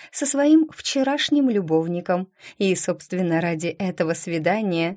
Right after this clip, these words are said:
вы и взяли так называемый больничный". Несколько секунд Вера молча оглядывает Алину с ног до головы — Думает, что в темноте этого добротного здорового тела, затянутого в упаковку цветастого платья,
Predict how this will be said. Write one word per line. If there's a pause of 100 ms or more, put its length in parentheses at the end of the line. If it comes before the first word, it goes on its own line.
вы
и
взяли
так
называемый
больничный". (540)
Несколько
секунд (420)
Вера
молча
оглядывает
Алину
с
ног
до
головы — (440)
Думает,
что
в
темноте (400)
этого
добротного
здорового
тела, (280)
затянутого
в
упаковку
цветастого
платья,